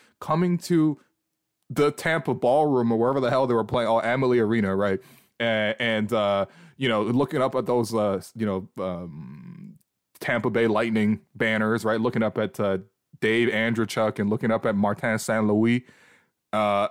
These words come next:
and, and Peyton Pritchard just giving the Raptors the business, beating the Raptors by, like, twenty-five points. I remember early in that season, the, the, the, the five fans that they allowed into the building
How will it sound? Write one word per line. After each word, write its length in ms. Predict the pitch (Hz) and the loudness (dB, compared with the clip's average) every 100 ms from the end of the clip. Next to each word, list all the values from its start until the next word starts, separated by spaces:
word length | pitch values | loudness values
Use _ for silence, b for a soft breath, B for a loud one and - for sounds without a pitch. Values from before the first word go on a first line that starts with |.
| - | -2
and, 240 | 110 107 120 | -2 0 0
and 180 | 113 | 0
Peyton 240 | - 139 123 | 0 -2 0
Pritchard 300 | 139 139 117 | -2 0 0
just 160 | 117 | 0
giving 180 | 107 127 | 0 2
the 80 | 120 | 2
Raptors 320 | 104 110 113 | 0 0 -2
the 80 | 95 | -4
business, 480 | 85 117 110 113 107 | -2 0 2 0 0
beating 240 | 131 127 | 0 0
the 60 | 113 | 0
Raptors 260 | 110 117 | 0 -2
by, 80 | 110 | -2
like, 120 | 95 | -4
twenty-five 520 | - 117 113 110 101 101 | -2 0 0 2 0 -2
points. 400 | 104 110 117 - b b | -2 -4 -4 -10 b b
I 40 | |
remember 200 | 110 104 | -2 0
early 220 | 104 113 | 2 2
in 40 | 107 | 2
that 160 | 104 | 0
season, 300 | - 117 110 | -2 -2 -2
the, 100 | 104 | -4
the, 200 | 101 104 | -4 -8
the, 200 | 95 110 101 | -6 -6 -6
the 100 | - 101 | -10 -10
five 420 | - 113 120 123 | -4 0 0 -2
fans 360 | - 113 117 | -2 0 0
that 60 | 110 | -2
they 120 | 107 | -4
allowed 340 | 101 101 110 110 | -2 0 0 0
into 140 | 104 | -2
the 100 | 98 | -2
building 500 | 92 104 113 117 117 | 0 0 2 2 0